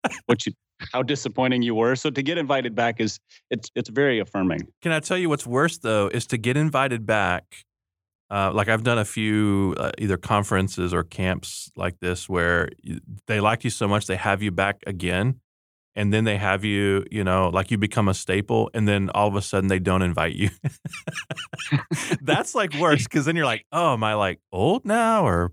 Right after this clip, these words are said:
Speaker 1: <laughs>
Speaker 2: Like, "Yeah, two, two years was good, three years was, was okay, four years was too much.
Speaker 1: That's right.
Speaker 2: So
Speaker 1: They
Speaker 2: now you're done."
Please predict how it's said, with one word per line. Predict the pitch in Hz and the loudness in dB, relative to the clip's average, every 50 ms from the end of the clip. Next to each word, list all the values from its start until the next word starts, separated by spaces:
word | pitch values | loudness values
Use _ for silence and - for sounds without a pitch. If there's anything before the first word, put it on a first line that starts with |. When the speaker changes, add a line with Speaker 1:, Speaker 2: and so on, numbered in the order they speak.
| - _ | -4 _
Speaker 1:
<laughs> | - - - 135 - - 190 - - - - - - - - _ _ _ _ _ _ _ _ _ _ - - - - _ _ - | -2 0 0 0 2 2 -2 -2 -2 -4 -10 -10 -10 -12 -18 _ _ _ _ _ _ _ _ _ _ -20 -20 -20 -20 _ _ -4
Speaker 2:
Like, | 131 156 165 180 | -2 -2 0 2
"Yeah, | 190 214 214 | 2 2 2
two, | 202 - - 226 170 | 2 0 -2 -6 -6
two | - - - 254 | -4 -4 -2 -2
years | 240 220 208 196 170 165 | 0 2 2 2 2 0
was | 165 143 127 | -2 -2 -2
good, | - 147 143 139 135 127 | 0 0 0 0 0 -2
three | - - 180 180 | -6 -4 -2 0
years | 170 160 156 143 131 139 | 2 2 2 2 0 -2
was, | 135 120 107 - - - | -2 -4 -4 -8 -8 -6
was | 123 107 | -4 -2
okay, | 123 117 110 - 120 113 110 | -2 -2 -2 0 0 0 0
four | 107 - - 135 127 | -2 0 2 2 4
years | 123 120 117 101 | 4 2 0 0
was | 107 98 | -4 -6
too | - - 113 101 | -4 0 2 2
much. | 87 65 64 - - - | 2 2 -2 -6 -6 -2
Speaker 1:
That's | 139 139 135 - | -2 -2 0 0
right. | - 123 117 | 2 2 4
Speaker 2:
So | 113 107 104 98 92 131 | 4 4 2 2 0 0
Speaker 1:
They | 127 135 139 | 2 2 2
Speaker 2:
now | 127 123 120 | 2 2 2
you're | 113 107 | 0 0
done." | 90 80 76 | -2 -4 -6